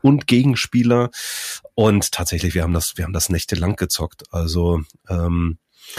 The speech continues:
bis ich, äh, tatsächlich kurz vor Halluzinationen im Nachtverkehr war, aber, ähm, das,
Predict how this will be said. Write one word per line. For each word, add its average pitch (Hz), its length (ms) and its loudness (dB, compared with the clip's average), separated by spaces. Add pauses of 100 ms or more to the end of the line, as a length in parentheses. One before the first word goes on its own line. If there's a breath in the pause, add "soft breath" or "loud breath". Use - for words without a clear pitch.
(1040 loud breath)
bis 117 280 2
ich, - 420 0
äh, 117 300 2
tatsächlich 107 920 0 (540 loud breath)
kurz 131 260 2
vor 107 500 4
Halluzinationen 104 840 2
im 98 140 4
Nachtverkehr 87 640 0
war, 92 340 2
aber, 87 440 2 (200)
ähm, 85 380 -2
das, - 420 -6